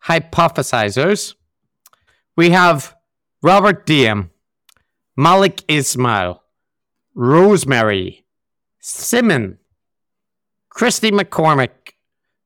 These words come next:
Dres Tangi, Samuel Francis, John Hutton,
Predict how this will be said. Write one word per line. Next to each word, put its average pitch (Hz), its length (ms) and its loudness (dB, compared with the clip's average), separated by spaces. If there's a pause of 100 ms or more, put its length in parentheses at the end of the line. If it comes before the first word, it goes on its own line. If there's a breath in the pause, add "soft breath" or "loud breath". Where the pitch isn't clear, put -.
(180)
Dres 165 580 2
Tangi, 170 840 -2 (320)
Samuel 202 960 0
Francis, 175 1120 -2 (1160)
John 247 420 2
Hutton, 165 720 -2